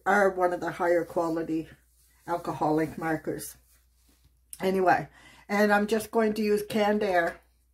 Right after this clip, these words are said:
so I don't have one of those pressure pumps. And, uh, these, the canned air is easy to find. In fact, you can even find it at the dollar store. I've seen it at the dollar store before.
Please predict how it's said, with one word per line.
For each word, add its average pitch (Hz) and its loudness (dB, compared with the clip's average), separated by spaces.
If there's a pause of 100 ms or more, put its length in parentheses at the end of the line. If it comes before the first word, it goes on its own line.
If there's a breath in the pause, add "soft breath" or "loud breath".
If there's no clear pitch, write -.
(440)
so - -6
I 165 4
don't 185 0
have 196 -2
one 196 -2
of 202 -4
those 196 -2
pressure 208 -4
pumps. - -6 (1120)
And, 185 -6
uh, 175 2
these, 226 -2
the 180 -6
canned 214 2
air 220 4
is 208 -2
easy 208 -4
to 175 -8
find. 202 0
In 170 -8
fact, 190 -4
you 202 -10
can 202 -10
even 202 -6
find 196 0
it 185 -2
at - -6
the 175 -6
dollar 175 0
store. 160 -4
I've 165 -8
seen 196 -6
it 180 -6
at - -6
the 160 -4
dollar 160 -2
store 156 -4
before. 151 -4